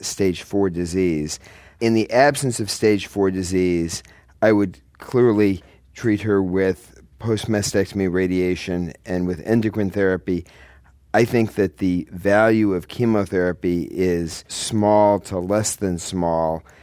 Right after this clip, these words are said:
Certainly in a younger patient, I wouldn't question it, and I would just give her four cycles of an anthracycline-based regimen. In this seventy-one-year-old woman,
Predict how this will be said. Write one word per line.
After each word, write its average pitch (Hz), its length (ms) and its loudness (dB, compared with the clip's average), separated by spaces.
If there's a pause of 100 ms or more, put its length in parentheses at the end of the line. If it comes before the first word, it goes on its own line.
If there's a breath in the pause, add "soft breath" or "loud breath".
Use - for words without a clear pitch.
(160 soft breath)
Certainly 107 520 0
in 98 300 0
a 92 580 0 (260 soft breath)
younger 113 480 4
patient, 104 540 0 (120)
I 98 200 4
wouldn't 95 560 -2 (120)
question 120 460 0
it, 107 200 0
and 95 100 -4
I 98 100 2
would 95 160 -2
just 92 220 -6
give 95 140 0
her 95 120 -2
four 98 220 -2
cycles 95 440 -2
of 90 160 -6
an 92 200 -2
anthracycline-based 92 1120 -2
regimen. 104 560 0 (500 loud breath)
In 113 160 4
this 107 160 0
seventy-one-year-old 104 1040 0
woman, 107 480 0